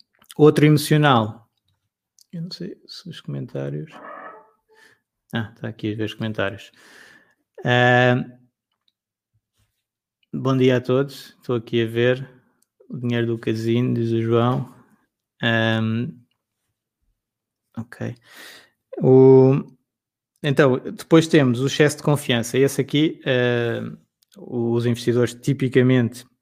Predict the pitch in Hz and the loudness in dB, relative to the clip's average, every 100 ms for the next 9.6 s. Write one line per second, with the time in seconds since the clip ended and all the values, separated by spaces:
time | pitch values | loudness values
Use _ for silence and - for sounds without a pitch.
0 | _ _ _ _ _ _ _ _ _ _ | _ _ _ _ _ _ _ _ _ _
1 | 120 113 123 117 - 135 131 123 123 120 | -2 -2 -4 -4 -2 0 0 0 0 0
2 | 110 - - 113 110 110 113 107 95 - | -2 -8 -6 -4 -4 -2 -2 -2 -4 -8
3 | 104 101 101 101 220 185 107 104 101 98 | -4 -2 -2 -4 -6 -6 -4 -4 -2 -4
4 | 107 - 123 123 117 - 110 - 110 113 | -4 0 2 2 0 -2 -4 -2 -4 -2
5 | 120 110 113 - - 110 - - 113 107 | -4 -4 -4 -6 -2 -2 -2 -4 -2 -4
6 | - 113 113 - 113 117 110 110 - - | -4 -4 -4 -6 -2 0 0 -2 -4 0
7 | 117 113 _ _ _ _ _ _ - 113 | 0 0 _ _ _ _ _ _ -4 -4
8 | - 113 113 107 117 107 110 107 107 - | -2 -2 0 0 0 2 2 2 0 -4
9 | - 104 110 135 170 | -4 0 2 2 -2